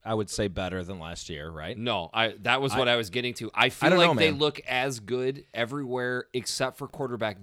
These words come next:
Speaker 2: They are awful
Speaker 1: They're awful. I
Speaker 2: at
Speaker 1: know.
Speaker 2: quarterback.
Speaker 1: I know. I, I was feeling good after last week, but yeah, this week, five of fifteen from McLean Carter, twenty-two yards.
Speaker 2: Correct. The, the, so then they pulled McLean Carter and put in our old boy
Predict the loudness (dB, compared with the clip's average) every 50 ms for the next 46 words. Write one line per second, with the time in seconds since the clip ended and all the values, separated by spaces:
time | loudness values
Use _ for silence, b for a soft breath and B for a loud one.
0 | -10 -6 -4 -4 -4 -4 -6 -8 -6 -6 -6 -8 -8 _ _ _ _ _ _ _
1 | _ _ 0 4 6 8 8 8 8 8 6 4 2 -2 0 2 2 4 4 4
2 | 4 4 2 0 -4 -8 -6 -2 0 0 2 2 0 -2 0 0 0 0 0 0
3 | 0 2 2 4 2 2 0 2 2 2 2 2 2 2 2 2 0 0 -2 -4
4 | -2 -2 -2 -4 -4 -2 -2 -2 -2 -4 -6 -12 -6 -4 -2 -2 -2 -2 0 0
5 | 0 2 0 -2 -4 -4 -4 -6 -8 -2 0 0 2 2 0 -2 -4 -6 -4 -2
6 | -2 -2 -4 -6 -8 -8 -8 -8 -10 -12 -12 -14 -12 -8 -8 -8 -8 -8 -8 -8
7 | -8 -8 -8 -10 -14 b b b b b b b b b b -10 -6 -4 -4 -4
8 | -4 -6 -8 -10 -10 -10 -12 -16 _ _ _ -10 -6 -4 -4 -2 -2 -4 -6 -8
9 | _ _ _ -12 -8 -6 -4 -4 -4 -6 -8 -10 -12 -12 -6 0 0 0 0 0
10 | -4 -12 -20 _ _ -4 -2 -2 -2 -2 -4 -10 -6 -4 -2 -2 -2 -2 -4 -6
11 | -6 -2 0 2 2 2 2 2 0 -2 -2 -2 0 0 0 0 -2 -6 -6 -6
12 | -6 -6 -6 -6 -4 -2 -2 -2 -2 -2 -4 -6 -6 -8 -6 -4 -2 -2 -2 -2
13 | -2 -2 -2 -4 -4 -4 -4 -4 -2 -2 -2 -4 -6 -8